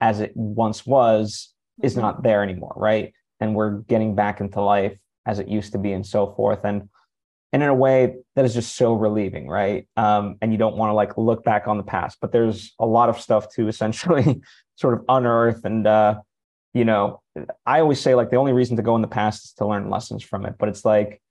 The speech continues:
Speaker 1: in a way, it's like, if I never have to hear about covid,
Speaker 2: Right.
Speaker 1: you know, it'd be too soon sort of thing. So it's, it's, it's, I, again, I'm, I'm gra-, I grapple with the balance myself.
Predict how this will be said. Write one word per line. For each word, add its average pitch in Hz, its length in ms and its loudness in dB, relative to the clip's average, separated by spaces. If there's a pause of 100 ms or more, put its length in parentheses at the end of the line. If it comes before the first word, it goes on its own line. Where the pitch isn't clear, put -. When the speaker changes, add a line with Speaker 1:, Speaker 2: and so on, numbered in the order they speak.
(280)
Speaker 1:
in 123 140 2
a 120 100 2
way, 113 340 6
it's - 140 -12
like, 104 260 0 (680)
if 123 160 -6
I 139 120 4
never 147 220 2
have 131 200 -2
to - 60 -14
hear 127 160 2
about 120 320 2
covid, 117 420 2 (800)
Speaker 2:
Right. 247 200 4
Speaker 1:
you 127 60 2
know, 107 80 0
it'd 131 160 0
be 143 100 4
too 127 200 2
soon 117 300 2
sort 113 180 0
of 98 100 0
thing. 107 140 0
So 123 160 2
it's, 123 140 0
it's, 120 200 -4
it's, 123 220 0
I, - 120 -8 (260)
again, 127 520 0
I'm, 113 120 -2
I'm 127 140 -2
gra-, 139 260 2
I 135 80 2
grapple 147 340 2
with 127 120 2
the 123 40 0
balance 110 380 2
myself. - 480 -4